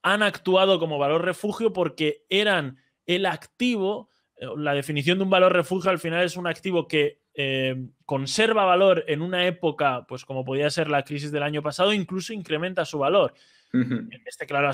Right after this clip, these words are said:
Speaker 1: en este caso ha sido muy claro con el sector tecnológico y podemos ver que las mayores ganancias del año pasado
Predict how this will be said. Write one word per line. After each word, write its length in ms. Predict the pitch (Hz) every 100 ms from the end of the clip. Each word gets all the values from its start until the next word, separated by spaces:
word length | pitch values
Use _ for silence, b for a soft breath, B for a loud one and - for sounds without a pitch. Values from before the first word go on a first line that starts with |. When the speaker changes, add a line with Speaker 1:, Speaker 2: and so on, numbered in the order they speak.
| 131 -
Speaker 1:
en 160 | 135
este 180 | 135 147
caso 180 | 143 139
ha 40 |
sido 180 | 139 143
muy 160 | 143 131
claro 440 | 139 139 156 160 b b b
con 140 | 156
el 100 | 147
sector 400 | 147 135 156 156
tecnológico 600 | 165 156 147 143 - 165
y 60 | 175
podemos 380 | 139 123 127 127
ver 220 | 135 139
que 260 | 151 135 123
las 260 | 135 120 120
mayores 300 | 120 131 139
ganancias 520 | 139 143 143 147 127
del 120 | 127
año 200 | 131 139
pasado 580 | 131 - 127 131 143